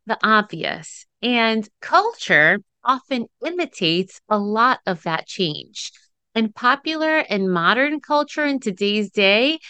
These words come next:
is one of the most transformative things that, in my opinion, has ever existed.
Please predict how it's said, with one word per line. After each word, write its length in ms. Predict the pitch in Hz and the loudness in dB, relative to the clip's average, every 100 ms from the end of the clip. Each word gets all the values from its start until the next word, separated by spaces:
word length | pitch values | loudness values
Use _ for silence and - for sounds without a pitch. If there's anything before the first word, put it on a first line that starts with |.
| - - | -20 -2
is 180 | 220 226 | -2 0
one 160 | 247 | -4
of 100 | 269 | -4
the 60 | 269 | -4
most 320 | 240 214 208 | -4 -4 -6
transformative 1120 | - 185 190 - _ 233 254 262 269 269 233 - - | -6 -4 -4 -10 _ -2 0 0 0 0 -2 -10 0
things 580 | 247 202 165 170 180 | 2 2 0 -2 -4
that, 220 | - 180 - | -2 -4 -2
in 120 | 185 | 0
my 200 | 180 190 | 2 2
opinion, 680 | 254 - 311 320 330 339 - _ - | 0 -4 -4 -2 -2 -2 -8 _ -4
has 200 | 214 - | -4 -2
ever 240 | 196 185 | -2 0
existed. 680 | 175 160 165 156 - - 196 | 0 -2 -8 -6 -6 -6 -8